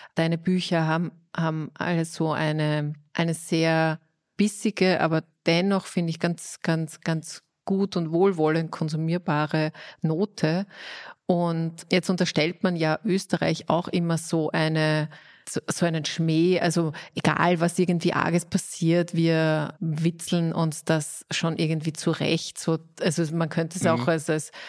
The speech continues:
Speaker 1: als ultimative Obrigkeitskritik ist halt bei uns so die Satire oder deswegen haben wir auch Unmengen an Kabarett und so und, und hatten auch ganz, ganz viel politisches Kabarett. Aber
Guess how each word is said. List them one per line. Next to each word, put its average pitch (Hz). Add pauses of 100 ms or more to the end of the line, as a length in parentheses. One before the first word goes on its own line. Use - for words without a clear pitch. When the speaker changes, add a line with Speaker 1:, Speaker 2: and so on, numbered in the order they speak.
(120)
Speaker 1:
als 156
ultimative 170
Obrigkeitskritik 165
ist 156
halt -
bei 156
uns 165 (260)
so -
die 160
Satire 160
oder 151 (220)
deswegen 156
haben 160
wir 156
auch 156
Unmengen 160
an 156 (200)
Kabarett 156
und 151
so 180 (460)
und, 156
und 156
hatten 156
auch 151
ganz, 156
ganz 160
viel 156
politisches 165
Kabarett. 151 (320)
Aber 156